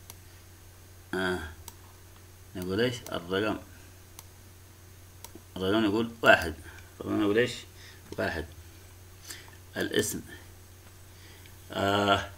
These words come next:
ماذا نسم-، آه. اسم المدير. اسم إيش؟ المدير. اسم المدير أو اسم ال-، ال-، الوكيل أو اسم، نعم. ويفضل أن يكون أول هاي واحد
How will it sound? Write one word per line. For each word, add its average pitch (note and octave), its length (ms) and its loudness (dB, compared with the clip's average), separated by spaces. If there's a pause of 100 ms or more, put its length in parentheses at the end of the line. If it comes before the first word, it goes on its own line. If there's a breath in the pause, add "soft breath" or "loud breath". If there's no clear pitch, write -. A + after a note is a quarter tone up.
(920 loud breath)
ماذا A2 260 4
نسم-، G#2+ 320 0 (1080 loud breath)
آه. F#2 260 0 (1500)
اسم G#2+ 320 2
المدير. G#2 520 6
اسم G#2 200 0
إيش؟ A#2 260 6
المدير. G#2 600 6 (120)
اسم G#2 160 -2
المدير G2+ 480 8 (120)
أو G2+ 220 6
اسم G2+ 200 2
ال-، G2 300 4
ال-، F#2 760 2
الوكيل G2 520 2
أو E2+ 260 -2
اسم، G2 200 -4 (100)
نعم. G2+ 240 2 (680 loud breath)
ويفضل B2+ 480 8
أن C3 120 8
يكون C3 240 4
أول A#2+ 300 8
هاي C3 320 6
واحد G2+ 360 8